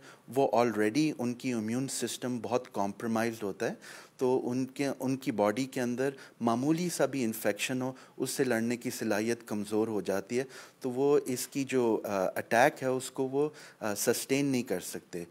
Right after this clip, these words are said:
डायबिटीज़ के अंदर भी अनफॉर्चुनेटली यही होता है कि जो शुगर के मरीज़ होते हैं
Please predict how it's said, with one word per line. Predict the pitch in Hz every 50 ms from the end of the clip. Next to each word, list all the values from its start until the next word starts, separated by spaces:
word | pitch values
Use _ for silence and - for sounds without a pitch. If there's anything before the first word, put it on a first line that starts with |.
| - - - - - _ -
डायबिटीज़ | 110 117 120 120 117 135 139 139 143 156 160 160
के | - -
अंदर | 139 127 127 131 127
भी | 127 135 131
अनफॉर्चुनेटली | 120 117 - - 120 110 113 113 - 127 123 120 120 - 123 123
यही | 107 107 104 110 135
होता | 139 131 107 92 - 117
है | 147 254 - - - - - - - _ -
कि | - 123 117 120 123 127
जो | 92 117 120 117
शुगर | - - 131 123 135 156 156
के | 156 - 147
मरीज़ | 127 110 107 113 120 127 123 127
होते | 113 107 107 - 127
हैं | 135 175